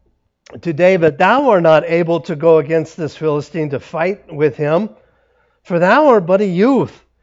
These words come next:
and he a man of war from his youth." And David said unto Saul, "Thy servant kept his father's sheep, and,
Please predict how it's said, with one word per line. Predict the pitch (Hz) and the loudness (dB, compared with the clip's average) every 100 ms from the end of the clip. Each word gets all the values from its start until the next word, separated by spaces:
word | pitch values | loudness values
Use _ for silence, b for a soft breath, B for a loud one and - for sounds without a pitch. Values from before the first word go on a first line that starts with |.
| _ _ | _ _
and | 170 | -6
he | 175 226 285 | -2 0 2
a | 202 | 0
man | 165 180 226 | 0 -2 0
of | 208 160 131 b b | 2 0 -2 b b
war | 143 143 196 254 185 135 - _ _ - | -10 0 4 6 4 2 -4 _ _ -6
from | 240 277 | -2 -2
his | 190 165 139 | -2 -6 -6
youth." | 160 135 120 _ _ _ _ _ _ _ _ _ _ _ | -2 -2 -4 _ _ _ _ _ _ _ _ _ _ _
And | 117 120 | -12 -2
David | 175 175 147 | 0 0 -2
said | 196 175 | 0 2
unto | 165 151 | 2 0
Saul, | 131 165 156 139 117 - _ _ _ _ 139 | -6 -2 0 0 -2 -12 _ _ _ _ -2
"Thy | 156 180 | 0 0
servant | - 202 185 151 - | -2 -2 0 -2 -2
kept | 190 180 | -2 -2
his | 156 139 - | -4 -8 -6
father's | 175 180 160 139 | -4 -2 -2 -6
sheep, | - 196 185 147 | -6 -4 -4 -6
and, | 135 123 | -10 -10